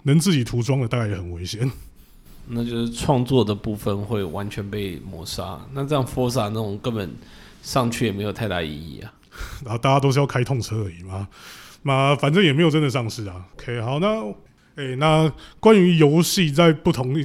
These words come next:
Speaker 1: 不同地方带来不同影响的事情，让我想到这个，诶，这个礼拜刚上市的对马战鬼。诶，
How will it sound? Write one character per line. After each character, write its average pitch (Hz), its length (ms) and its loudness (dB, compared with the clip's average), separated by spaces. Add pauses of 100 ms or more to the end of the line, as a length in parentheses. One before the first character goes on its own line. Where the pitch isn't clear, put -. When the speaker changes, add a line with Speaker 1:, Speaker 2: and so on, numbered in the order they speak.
(160)
Speaker 1:
不 190 100 2
同 147 160 2
地 147 180 2
方 143 220 0
带 147 100 2
来 127 100 2
不 131 140 -2
同 120 180 0
影 117 160 0
响 113 160 -4
的 101 80 -6
事 - 160 -6
情， 101 140 -8
让 120 140 -4
我 123 40 -4
想 101 220 -8
到 120 180 -2 (480)
这 180 120 0
个， 135 240 0 (140)
诶， 123 140 -6
这 165 120 -2
个 151 60 2
礼 113 120 -4
拜 135 160 -4
刚 139 220 -4
上 131 200 -4
市 123 120 -6
的 113 80 -4
对 123 160 -4
马 95 200 -10
战 110 180 -8 (100)
鬼。 104 140 -20 (460)
诶， 110 300 -6